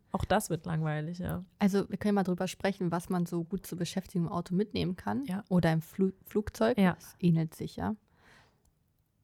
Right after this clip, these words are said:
Speaker 2: Okay, bei Tablet müsstest du dann Videos runterladen, weil du
Speaker 1: Ja,
Speaker 2: jetzt
Speaker 1: genau,
Speaker 2: ja kein
Speaker 1: das hab,
Speaker 2: W lan.
Speaker 1: hab ich auch gemacht. Also die,
Speaker 2: Mhm.
Speaker 1: genau.
Speaker 2: Also Tablet definitiv. Tablet ist bei uns so, das gibt's dann halt erst, wenn alle anderen Dinge nichts mehr bringen.
Speaker 1: Ja, genau.
Speaker 2: Das ist nochmal ein bisschen herauszögert.
Speaker 1: <laughs>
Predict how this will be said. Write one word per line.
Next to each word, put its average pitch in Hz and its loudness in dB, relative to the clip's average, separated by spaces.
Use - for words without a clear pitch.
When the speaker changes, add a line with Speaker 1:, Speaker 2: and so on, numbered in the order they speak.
Speaker 2:
Okay, 180 4
bei 156 2
Tablet 190 -4
müsstest - -2
du 180 0
dann 165 2
Videos 170 -2
runterladen, 175 0
weil 170 -4
du 175 -4
Speaker 1:
Ja, 190 6
Speaker 2:
jetzt 180 4
Speaker 1:
genau, 170 6
Speaker 2:
ja 151 6
kein - 4
Speaker 1:
das 165 2
hab, 185 4
Speaker 2:
W - -4
lan. 180 -2
Speaker 1:
hab 208 0
ich 196 -2
auch 175 -4
gemacht. 175 -4
Also - -6
die, 170 -6
Speaker 2:
Mhm. 208 -4
Speaker 1:
genau. 165 0
Speaker 2:
Also 175 6
Tablet 190 0
definitiv. 185 -2
Tablet 226 2
ist 208 -6
bei 202 4
uns 190 2
so, 214 0
das 202 0
gibt's - -8
dann 190 -2
halt 180 -2
erst, 180 0
wenn 170 -4
alle 190 2
anderen 185 2
Dinge 190 2
nichts 190 -4
mehr 180 2
bringen. 202 4
Speaker 1:
Ja, 202 8
genau. 180 4
Speaker 2:
Das 214 4
ist 226 2
nochmal 214 8
ein 208 10
bisschen 208 4
herauszögert. 208 2
Speaker 1:
<laughs> 233 2